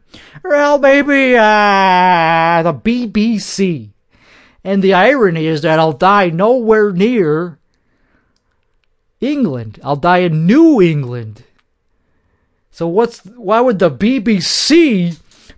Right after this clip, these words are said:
be the first to report it if I die in New England? They'll be like, well, 'cause sometimes they just get the news. Sometimes they just go, "Oh, whoops.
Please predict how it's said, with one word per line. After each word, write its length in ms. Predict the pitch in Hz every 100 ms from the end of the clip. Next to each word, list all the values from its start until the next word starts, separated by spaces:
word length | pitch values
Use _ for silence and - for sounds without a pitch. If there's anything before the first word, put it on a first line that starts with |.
| -
be 140 | 240
the 140 | 214 196
first 460 | - 233 240 -
to 80 | 233
report 580 | 202 202 - 262 277 214
it 80 | 190
if 160 | 196
I 120 | 196 175
die 320 | 202 214 214
in 340 | 202 160 156
New 320 | 165 254 247
England? 480 | 262 302 254 180 165
They'll 100 | 180
be 120 | 170
like, 200 | 185 160 - _ -
well, 240 | 165 269
'cause 260 | - 175 175
sometimes 400 | 202 185 196 180
they 80 | 170
just 200 | 156 190
get 140 | 190
the 100 | 160
news. 280 | 175 208 -
Sometimes 320 | 190 175 160
they 80 | 151
just 160 | 131
go, 140 | 160 151
"Oh, 360 | 190 147 143 _ -
whoops. 560 | 135 220 - - -